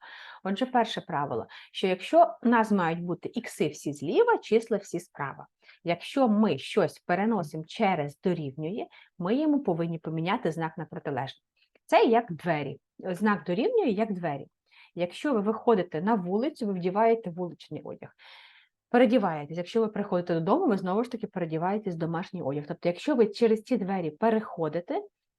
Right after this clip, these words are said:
то ви передіваєте одяг. Якщо ви ходите лише по вулиці, то ви одяг на домашній не міняєте. Тобто те, що не переноситься через дорівнює, йому знак не міняється.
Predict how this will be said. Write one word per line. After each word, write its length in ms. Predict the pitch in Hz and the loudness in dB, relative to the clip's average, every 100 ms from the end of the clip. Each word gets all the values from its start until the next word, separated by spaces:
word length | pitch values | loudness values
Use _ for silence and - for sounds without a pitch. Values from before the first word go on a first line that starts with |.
| - | -8
то 120 | 170 | 0
ви 200 | 220 320 | 2 2
передіваєте 840 | - 202 220 202 190 170 151 151 | 0 0 2 2 2 0 -2 -4
одяг. 200 | - 135 147 | -8 -8 -10
Якщо 280 | 165 - 262 | -8 0 2
ви 100 | 233 | 2
ходите 500 | - 226 202 - 165 _ _ _ _ | 4 4 4 -2 -6 _ _ _ _
лише 320 | 202 208 240 | -2 0 0
по 160 | 220 185 | 2 0
вулиці, 720 | 170 165 170 214 - 359 381 - _ _ _ _ _ _ _ _ - | 0 0 0 -2 2 0 0 -6 _ _ _ _ _ _ _ _ -6
то 120 | - | 0
ви 80 | 185 | 2
одяг 360 | - 196 190 170 | 2 2 0 0
на 140 | 180 | 0
домашній 520 | 170 180 233 - 190 | 0 0 -2 -2 -4
не 100 | 175 | -2
міняєте. 400 | 185 175 151 139 | -2 -2 -2 -4
Тобто 160 | - - | -4 -2
те, 160 | 254 254 | 2 2
що 220 | - 185 | 2 -4
не 240 | 185 185 | 0 0
переноситься 880 | 196 247 294 330 349 - - - 330 | 2 2 2 2 0 -4 -8 2 4
через 420 | 330 - 330 320 | 4 2 4 4
дорівнює, 380 | 320 330 330 285 | 2 2 4 2
йому 300 | 180 180 233 | 2 2 2
знак 300 | 294 247 240 | 2 -2 -4
не 240 | 175 170 185 | -6 0 2
міняється. 640 | 190 156 139 180 - - | 2 2 -2 -4 -8 -14